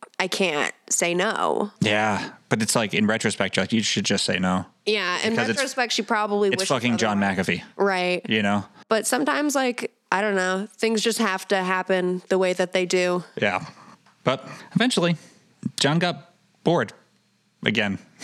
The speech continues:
Speaker 1: Oh,
Speaker 2: <laughs>
Speaker 1: okay. Okay. He had to level up again,
Speaker 2: The
Speaker 1: didn't he?
Speaker 2: pace, uh, the pace of Allison's research was too slow for John.
Speaker 1: Jesus,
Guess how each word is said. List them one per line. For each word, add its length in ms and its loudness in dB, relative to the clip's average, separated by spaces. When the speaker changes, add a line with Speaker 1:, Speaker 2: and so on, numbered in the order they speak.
Speaker 1:
Oh, 240 2
Speaker 2:
<laughs> 40 4
Speaker 1:
okay. 280 2
Okay. 340 0
He 100 2
had 120 0
to 100 2
level 360 2
up 180 0
again, 540 0
Speaker 2:
The 80 2
Speaker 1:
didn't 40 -6
he? 80 2
Speaker 2:
pace, 340 -2
uh, 440 -2
the 80 2
pace 280 0
of 60 0
Allison's 420 2
research 360 0
was 100 0
too 160 0
slow 220 0
for 120 -2
John. 240 0
Speaker 1:
Jesus, 400 -2